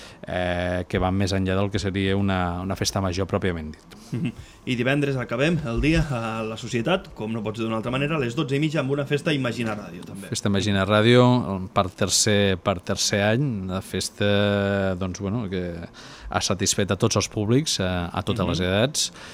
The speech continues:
Speaker 1: per la qual, doncs, s'ha apostat en donar-li una, i se li ha donat una, una continuïtat.
Speaker 2: Mhm. Anem ja dissabte, dissabte també dia intens,
Speaker 1: Mm.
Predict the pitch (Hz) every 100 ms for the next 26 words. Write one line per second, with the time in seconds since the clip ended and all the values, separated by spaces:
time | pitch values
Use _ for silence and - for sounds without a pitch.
0 | - - - 95 87 90 95 92 92 87
1 | - 87 85 85 85 - 95 - 98 95
2 | - - 95 92 92 92 92 92 92 92
3 | 87 85 82 82 90 - 95 92 92 87
4 | 85 98 120 104 92 85 78 73 60 -
5 | - - 117 131 - - - - - -
6 | 147 165 160 147 131 131 - 185 208 -
7 | 117 110 120 - 120 117 113 113 127 123
8 | 123 117 101 120 160 - - - - -
9 | - 110 - - - 107